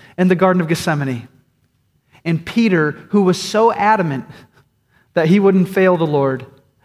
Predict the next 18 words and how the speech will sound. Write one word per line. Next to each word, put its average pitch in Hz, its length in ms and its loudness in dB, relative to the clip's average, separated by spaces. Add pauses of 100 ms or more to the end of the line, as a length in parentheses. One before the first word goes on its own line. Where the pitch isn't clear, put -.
(100)
failed 165 300 -2
the 156 60 0
Lord. 147 400 -4 (120)
He 190 80 2
denied 180 400 2
Christ 165 420 -2 (460)
three 196 340 0
times. 135 720 -6 (1500)
But 170 120 -2
just 202 280 0
before 196 300 0
all 170 260 2
of 180 100 -4
that 190 140 0
happens, 117 760 -10 (840)
Jesus 180 640 0
is 143 160 -8
sitting 180 680 -2